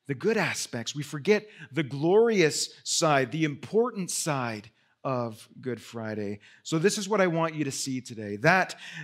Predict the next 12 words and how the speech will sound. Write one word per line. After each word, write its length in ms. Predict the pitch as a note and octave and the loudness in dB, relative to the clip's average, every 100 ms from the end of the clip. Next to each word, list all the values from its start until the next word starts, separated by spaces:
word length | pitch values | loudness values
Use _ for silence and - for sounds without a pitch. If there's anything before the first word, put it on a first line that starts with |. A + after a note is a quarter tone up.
| - | 0
the 100 | D#3+ | 0
death 320 | C#3+ F#3 F#3+ | 4 4 4
of 100 | G3 | -2
Jesus 380 | C3 D#3 D3 C#3 | -2 -2 -2 -2
simultaneously 920 | - F3 F#3 F#3 - D#3 D3+ D3 D3+ | 0 2 2 -2 -4 -4 -4 -4 -6
reflects 640 | B2 A2 - C3+ C3+ C3+ - | -6 -10 -10 -8 -6 -8 -8
the 140 | A2+ - | -10 -8
evil 600 | E3 F3 D3 E3 F3 F3 _ _ _ _ _ _ | -8 -6 -8 -10 -12 -16 _ _ _ _ _ _
and 340 | C#3+ D3 D#3 D3 | -6 -2 -2 -6
hope 560 | - - E3+ A2 _ - _ _ _ _ - | -12 -8 -8 -8 _ -20 _ _ _ _ -8
of 460 | A#2+ A2 G#2 - _ _ _ | -6 -6 -10 -16 _ _ _
humanity. 760 | - B2 A#2 A2+ G#2+ G2 F#2+ | -8 -6 -4 -4 -6 -10 -12